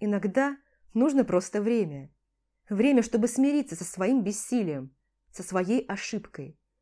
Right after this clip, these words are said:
с тем, что подвел тебя". "Я люблю тебя. И я тебя, Катюша". Он притягивает меня к себе,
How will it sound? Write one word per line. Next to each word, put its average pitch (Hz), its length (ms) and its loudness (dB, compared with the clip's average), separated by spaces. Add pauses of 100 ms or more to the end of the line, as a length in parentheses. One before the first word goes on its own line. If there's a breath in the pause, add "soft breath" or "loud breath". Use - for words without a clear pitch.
(300)
с - 120 -18
тем, 240 180 0
что - 160 -6
подвел 208 420 0
тебя". 156 420 -10 (760)
"Я 226 200 0
люблю 254 280 0
тебя. 190 420 -10 (840)
И 208 80 -2
я 208 240 2
тебя, 170 260 -6
Катюша". 185 640 -10 (640)
Он 185 160 -8
притягивает 190 580 -4
меня 190 220 -6
к - 40 -16
себе, 190 440 -10